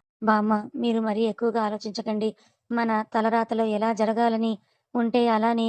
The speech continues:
జరుగుతుందని" లోపలికి వెళ్తుంది భూమి. ఏ తల్లి కన్న బిడ్డో మన చెంతకొచ్చి మనల్ని ఆదుకుంటోంది, జీవితాంతం రుణపైన తీర్చలేని సాయం చేస్తోంది, చెమ్మగిల్లిన కళ్ళు తుడుచుకుంటూ అన్నారు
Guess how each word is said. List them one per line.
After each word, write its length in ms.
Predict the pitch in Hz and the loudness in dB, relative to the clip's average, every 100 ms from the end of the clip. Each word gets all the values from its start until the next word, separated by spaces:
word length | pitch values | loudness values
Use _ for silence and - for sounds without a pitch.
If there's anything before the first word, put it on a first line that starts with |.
| 214 | 0
జరుగుతుందని" 680 | 208 202 220 233 214 220 220 - _ _ - | 2 2 2 2 4 2 0 -2 _ _ 2
లోపలికి 420 | 240 269 285 277 | 6 8 8 6
వెళ్తుంది 520 | 226 208 220 208 226 214 196 - | 6 2 4 4 4 2 -2 -10
భూమి. 360 | 190 214 220 220 - _ _ - | -2 4 4 4 -2 _ _ 2
ఏ 120 | 220 | 4
తల్లి 300 | 220 220 214 | 6 4 4
కన్న 220 | 220 220 214 | 2 2 2
బిడ్డో 320 | 214 175 226 339 | 0 2 2 2
మన 140 | 214 214 | -2 -2
చెంతకొచ్చి 680 | 233 214 240 233 220 233 226 - _ _ - | 0 2 2 2 4 6 6 4 _ _ 2
మనల్ని 360 | 240 254 254 | 4 6 6
ఆదుకుంటోంది, 680 | 226 233 247 240 220 214 214 294 | 6 4 4 2 4 4 2 2
జీవితాంతం 680 | 220 226 240 233 226 247 233 | 4 4 6 4 4 4 2
రుణపైన 440 | 214 220 226 220 220 - _ _ - | 2 2 2 4 2 -2 _ _ 4
తీర్చలేని 480 | 247 247 240 226 220 | 4 6 4 6 4
సాయం 340 | 220 208 240 | 4 4 4
చేస్తోంది, 480 | 240 214 214 226 226 | 2 2 2 0 0
చెమ్మగిల్లిన 640 | - 226 214 208 214 226 | 0 0 0 2 2 2
కళ్ళు 320 | 226 214 214 220 - _ _ _ | 2 0 2 2 0 _ _ _
తుడుచుకుంటూ 540 | 262 269 - 277 240 247 | 6 6 4 4 6 6
అన్నారు 400 | 214 202 208 | 4 4 4